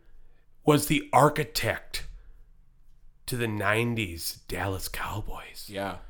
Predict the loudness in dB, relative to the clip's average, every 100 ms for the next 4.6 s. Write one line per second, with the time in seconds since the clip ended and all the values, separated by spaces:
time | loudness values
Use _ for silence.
0 | -18 -20 -20 -20 -16 0 6 8 6 4
1 | -2 -8 -6 0 0 0 6 10 10 8
2 | 4 6 8 8 8 8 8 6 2 0
3 | 4 6 6 6 4 2 -8 -10 -8 -8
4 | -8 -8 -10 -14 -18 -20